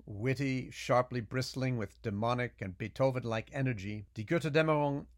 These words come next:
is the sprawling, free-form, apocalyptic finale. In Die Walküre, the human dimension moves into the foreground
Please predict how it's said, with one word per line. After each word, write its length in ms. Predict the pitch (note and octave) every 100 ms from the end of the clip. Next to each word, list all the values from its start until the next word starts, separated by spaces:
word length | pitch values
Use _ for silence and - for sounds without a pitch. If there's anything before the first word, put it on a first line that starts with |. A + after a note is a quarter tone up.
| -
is 360 | C#3+ C3+ G#2+
the 100 | A2+
sprawling, 840 | A#2+ - - B2+ C#3+ D3+ C#3+ C#3+ C3+
free-form, 1000 | - B2 B2 B2 A#2+ - G#2+ G#2+ A2 G#2 -
apocalyptic 760 | A2 - B2 A2+ A#2 - G#2+ - -
finale. 540 | B2 G2+ F2+ F2+ B2 - - - - - - -
In 140 | C#3+
Die 120 | C3+ C3
Walküre, 760 | D#3 F3 C#3 - G#2 G#2 B2 - - - -
the 100 | A#2
human 480 | - E3 F3+ F3
dimension 560 | D#3 D3+ D3 C#3 D3+ C3
moves 500 | C3 D3+ D#3 D3+ C3
into 180 | C#3+ C#3+
the 100 | C3
foreground 540 | - A#2 G2 F2+ -